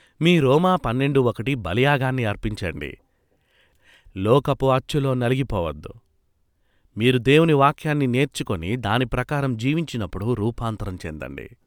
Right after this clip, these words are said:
అప్పుడు మీరు దేవుని చిత్తాన్ని వివేచిస్తారు, దాని ప్రకారం జీవించగలరు. మీరు ఈ లోక మర్యాదను అనుసరింపక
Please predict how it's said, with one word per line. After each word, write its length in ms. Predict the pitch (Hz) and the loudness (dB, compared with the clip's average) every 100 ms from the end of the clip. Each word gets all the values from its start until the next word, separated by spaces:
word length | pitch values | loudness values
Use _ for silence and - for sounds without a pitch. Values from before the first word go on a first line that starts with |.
| _ _ _ _ _ _ _ _ | _ _ _ _ _ _ _ _
అప్పుడు 300 | 131 - 208 | -2 0 0
మీరు 240 | 175 135 139 | 2 2 2
దేవుని 380 | 123 135 151 143 | 4 4 4 2
చిత్తాన్ని 460 | 123 - 131 98 101 | -6 -4 -4 -2 -4
వివేచిస్తారు, 840 | 98 92 113 - 95 - 76 - - _ _ _ _ | -2 0 -2 -4 -14 -8 -8 -8 -16 _ _ _ _
దాని 360 | 113 107 143 170 | -2 0 2 0
ప్రకారం 480 | - 101 85 80 127 | -4 -4 -4 -4 -4
జీవించగలరు. 760 | 110 113 113 101 87 78 - - _ _ _ _ _ _ _ _ _ _ _ 98 | -2 -2 -2 -4 -8 -8 -12 -18 _ _ _ _ _ _ _ _ _ _ _ -6
మీరు 440 | 113 143 160 170 170 131 | 4 6 6 6 4 2
ఈ 40 | 98 | 0
లోక 300 | 92 123 143 | 4 4 4
మర్యాదను 640 | 143 139 135 135 131 123 123 | 0 2 2 2 2 2 2
అనుసరింపక 640 | 123 135 143 139 131 123 | 0 -2 -2 -2 -2 -4